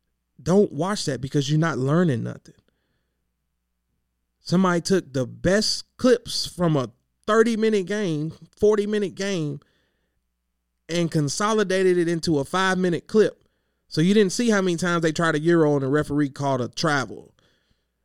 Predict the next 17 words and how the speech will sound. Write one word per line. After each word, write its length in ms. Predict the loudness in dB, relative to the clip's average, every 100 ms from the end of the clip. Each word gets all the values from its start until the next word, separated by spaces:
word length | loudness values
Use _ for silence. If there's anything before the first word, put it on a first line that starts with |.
| _
Or 100 | -6
how 100 | 0
many 160 | 0 0
times 220 | 0 0
they 80 | 0
try 160 | 0 -2
to 80 |
cross 320 | -2 -2 0 2
over 180 | 2
and 80 | 0
the 60 | -2
ball 300 | -2 0 2
went 180 | 0 0
off 160 | -2
their 120 | -4
foot. 440 | -4 2 2 2 -6 _ _ _ _ _ _ _ _ _ _ _ _ -4
Like, 260 | -2 -2